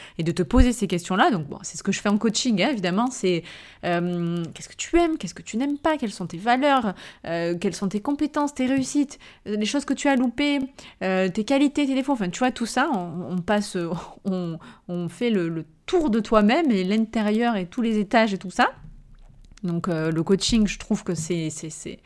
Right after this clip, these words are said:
c'est la réponse à, à tout ça. Alors après, il y a plein de façons de le faire, hein, mais ensuite, euh,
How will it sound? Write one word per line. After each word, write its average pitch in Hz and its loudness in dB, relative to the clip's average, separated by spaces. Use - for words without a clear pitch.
c'est - -8
la 180 6
réponse 262 4
à, 170 4
à 165 2
tout 160 -6
ça. 262 2
Alors 165 -4
après, 208 0
il 208 4
y 180 2
a 190 -2
plein 240 4
de 226 6
façons 202 2
de 196 6
le 175 0
faire, 294 2
hein, 262 4
mais 180 2
ensuite, 247 2
euh, 185 4